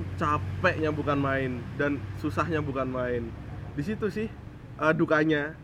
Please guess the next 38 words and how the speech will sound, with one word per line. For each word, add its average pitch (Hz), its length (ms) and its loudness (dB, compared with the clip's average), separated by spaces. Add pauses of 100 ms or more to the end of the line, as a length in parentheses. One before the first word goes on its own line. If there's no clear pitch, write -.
Iya, 165 160 6
seputar-seputar 175 640 -2
kerja 156 320 0
gitu 156 160 -2
sih. 160 400 -4
Dan 127 400 -4
kayak 127 240 -2
apalagi 131 240 -4
kalau 139 240 -4
aku 143 80 -12
kan 175 160 -6
nggak 117 140 -6
li-, 120 180 -4
nggak 120 160 -6
linear. 120 460 -4
Jadi, 120 240 -6 (580)
eh, 139 320 -2
sebenarnya 156 480 -4
kalau 180 220 -2
untuk 160 240 -6
dukanya 127 420 -6
tuh 196 140 -6 (100)
bisa 135 300 -8
di, 127 180 -8 (640)
bisa 131 300 -4
di, 127 640 -2 (540)
apa 151 180 -4
ya, 127 60 -4
bisa 131 180 -6
di-cut 147 400 -4
dengan 131 240 -4
cara - 320 -4
ya 123 80 -4
kamu 127 240 -6
mau 120 240 -4
aja 147 240 -4
buat 131 160 -6
belajar. 120 480 -4